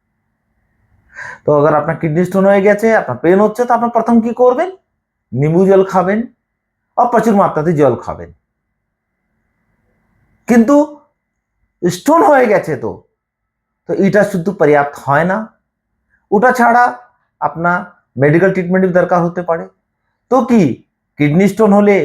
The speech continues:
ঘরেলু উপায় या মেডিকেল চিকিৎসা কোনটা বে-, বেটার আছে, কোনটা ভালো আছে?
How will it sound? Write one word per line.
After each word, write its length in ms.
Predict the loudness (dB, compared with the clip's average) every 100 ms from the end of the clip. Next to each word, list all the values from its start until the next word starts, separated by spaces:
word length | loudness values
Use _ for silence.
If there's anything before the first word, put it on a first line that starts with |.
| -4
ঘরেলু 360 | -2 0 2 2 2
উপায় 280 | 2 2 0 -6 _ _ -2
या 120 | 0 0 -2 -12 _ _
মেডিকেল 380 | -2 -2 0 -2
চিকিৎসা 480 | -2 -6 -8 -6 -6 -6 _ _ _ _ _ _ _ _ _ _ _ _ _ _ _ _
কোনটা 240 | 0 2 4
বে-, 280 | 2 0 -2 -8 -10 -4
বেটার 280 | -2 0 0
আছে, 220 | -2 -8 -8
কোনটা 200 | -2 0
ভালো 260 | 0 2 2
আছে? 280 | 2 -2 -12